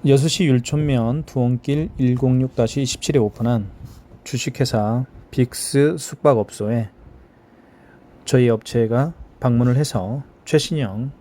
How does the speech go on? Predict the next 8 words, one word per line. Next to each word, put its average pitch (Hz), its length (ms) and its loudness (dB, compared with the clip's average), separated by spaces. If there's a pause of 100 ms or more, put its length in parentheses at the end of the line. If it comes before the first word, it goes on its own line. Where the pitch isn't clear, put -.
(160)
아이씨 - 280 -6
카드 - 240 -6
단말기를 113 600 0
설치해 143 380 -2
드렸습니다. 110 720 -6 (2250)
어, 117 220 4
설치하기 165 680 0
전에, 123 520 -2